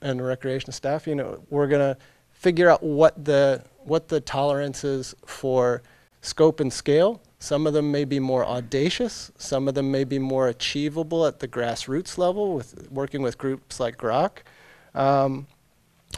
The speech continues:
but we'll see. You know, in order to get there, this is what we do. So it's a collaborative process of assessment, planning, and design in partnership with the town and local state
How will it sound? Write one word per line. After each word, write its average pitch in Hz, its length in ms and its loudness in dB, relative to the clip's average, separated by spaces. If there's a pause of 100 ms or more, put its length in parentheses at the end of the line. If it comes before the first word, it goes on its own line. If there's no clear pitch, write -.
but 151 140 0
we'll 175 140 -4
see. 170 300 -2 (240)
You 127 100 -4
know, 127 220 -4
in 143 140 0
order 175 240 6
to 170 80 4
get 165 240 0
there, 180 300 4 (260)
this 151 100 -2
is 139 140 -4
what 135 120 2
we 117 100 -4
do. - 160 -8 (140)
So 135 160 0
it's 123 140 2
a 127 40 -4
collaborative 160 500 6
process 156 640 6 (360)
of 123 120 -6
assessment, 147 480 0
planning, 147 320 2
and 165 80 -2
design 135 320 0
in 131 60 -6
partnership 135 540 -4 (120)
with 131 160 -6
the 120 60 -10
town 135 340 -4
and 139 80 -4
local 131 260 -4
state 131 320 -8